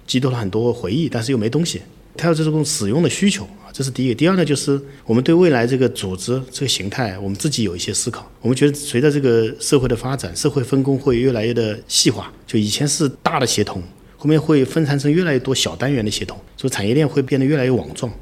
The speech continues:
组织之间的这个网状联系会变得越来越，密度越来越高。那么到极致的情况下，每个个体或者每个小团队，它就是一个企业，每个人可能就是一家公司。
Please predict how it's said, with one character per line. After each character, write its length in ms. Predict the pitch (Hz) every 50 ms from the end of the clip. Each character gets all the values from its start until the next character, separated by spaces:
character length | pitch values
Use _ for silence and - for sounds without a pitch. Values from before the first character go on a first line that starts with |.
| - -
组 240 | - - - - 110
织 100 | 92 107 117
之 60 | 131
间 180 | 135 - 160
的 60 | 151 147
这 60 | 143
个 80 | 135
网 160 | 117 95 87 87
状 160 | - 139 123
联 120 | 101 101
系 140 | 107 - -
会 140 | 117 - 123
变 160 | 110 123 120
得 60 | 113
越 140 | 117 131 131
来 100 | 120 113
越， 60 | 117
密 120 | 127 143 131
度 120 | 131 123
越 80 | 123 120
来 80 | 120
越 60 | 110
高。 280 | 104 - 127 127 123 127 - - - - - - - - -
那 80 | -
么 80 | 131 139
到 100 | 156 139 - - -
极 200 | - - 120 131
致 140 | 135 - 208
的 80 | 180 143
情 140 | - -
况 140 | 101 110 107
下， 200 | 101 - 107 92
每 160 | 95 101 104
个 100 | 98 117
个 180 | 117 - - 156
体 280 | 131 - - - 82 - - - - - -
或 100 | - -
者 120 | 117 127 120
每 160 | 110 104 104
个 100 | 131 127
小 260 | - - - 90 87
团 200 | 90 - 101 113
队， 200 | 147 151 117 - - - - -
它 140 | - - 120
就 200 | 113 - - 139
是 140 | 120 - 113
一 60 | 104
个 140 | 101 107 104 104 - - -
企 280 | - - - - 87 85
业， 120 | 80 - - - - _ - - _ - -
每 180 | - 110 101 107
个 80 | 139
人 160 | 151 135 123 135
可 140 | - -
能 100 | 104 101
就 100 | 107 113
是 120 | 101 - 117
一 40 | 95
家 120 | 101 95
公 160 | 90 92 92
司。 200 | 92 - - 95